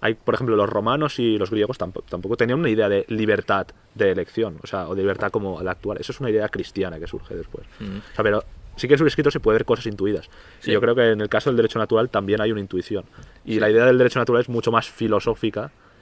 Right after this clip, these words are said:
Speaker 1: que, que, o sea, se trata mucho más por autores de tipo filosófico que por autores juristas.
Speaker 2: Sí, sí, por juristas y demás, porque para los romanos era, era lo que llamaban el status naturae, en el que se daba una omnium, una libertas y communis omnium possessio, es decir, una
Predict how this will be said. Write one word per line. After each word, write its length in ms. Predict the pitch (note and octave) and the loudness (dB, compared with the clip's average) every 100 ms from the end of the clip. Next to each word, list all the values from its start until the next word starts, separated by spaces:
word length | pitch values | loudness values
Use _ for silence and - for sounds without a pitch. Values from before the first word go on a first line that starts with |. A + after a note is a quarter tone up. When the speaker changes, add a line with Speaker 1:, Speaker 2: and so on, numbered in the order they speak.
| - | -12
Speaker 1:
que, 260 | - G2+ G2 - | 0 2 2 -2
que, 360 | - G2 F#2 F2 - | -2 2 2 0 -6
o 40 | - | -10
sea, 100 | G#2+ | -6
se 80 | |
trata 300 | - A2+ A#2 | -2 2 2
mucho 220 | A#2 A2+ A2+ | 0 0 -2
más 100 | - | -2
por 100 | G2+ | -2
autores 320 | F#2+ A2 - - | 0 0 -2 -2
de 80 | G#2 | -2
tipo 180 | G#2 G2+ | -2 -6
filosófico 500 | G2+ G2 G#2 G#2+ B2 | -6 -6 -6 -6 -6
que 60 | |
por 140 | G2+ F#2 | -4 -4
autores 340 | F2+ F#2+ - _ - | -2 -4 -4 _ -20
juristas. 340 | G2 F2+ - - | -16 -14 -16 -20
Speaker 2:
Sí, 180 | - - | -12 -8
sí, 140 | G#2+ F2+ A#1+ | -8 -10 -14
por 140 | - - | -14 -14
juristas 520 | - G2 - F#2 F#2+ | -10 -10 -10 -12 -10
y 20 | |
demás, 200 | G#2 G2 - | -10 -10 -10
porque 200 | F#2+ G2 | -14 -10
para 160 | G2+ | -8
los 140 | G2 G2 | -6 -6
romanos 380 | G2+ G#2+ A#2 | -4 -4 -4
era, 260 | B2 A#2 G#2 - - - | -4 -2 -4 -10 -20 -6
era 140 | G#2+ | -2
lo 80 | A#2 | 0
que 60 | A#2 | 0
llamaban 220 | A2+ A#2 | -2 -2
el 80 | A2+ | -4
status 440 | - - A2+ A2+ | -6 -6 -6 -8
naturae, 500 | A2+ G#2 A2+ G#2+ G#2+ - - - _ | -10 -10 -6 -4 -6 -10 -20 -20 _
en 240 | - - G2 | -14 -12 -10
el 60 | |
que 100 | F#2+ | -8
se 140 | G#2 A2 | -6 -2
daba 220 | G#2+ A2+ | 0 0
una 180 | A2 G#2+ | -2 -2
omnium, 480 | A2+ A#2+ A#2 A2 A2+ | -2 -2 -4 -4 -4
una 160 | A2+ | -4
libertas 580 | G#2+ A2 A2 G#2 G#2+ - | -4 -4 -4 -4 -6 -8
y 60 | G2+ | -8
communis 480 | G#2 G#2+ A2 G#2 A#2 | -6 -4 -6 -6 -6
omnium 380 | A2 G#2+ G#2 | -6 -6 -8
possessio, 560 | G2 G2 A2 G#2 G#2 F#2+ | -8 -6 -6 -6 -8 -10
es 80 | F#2+ | -12
decir, 220 | F#2+ G2 | -10 -8
una 300 | G2+ G2+ G2 | -6 -6 -8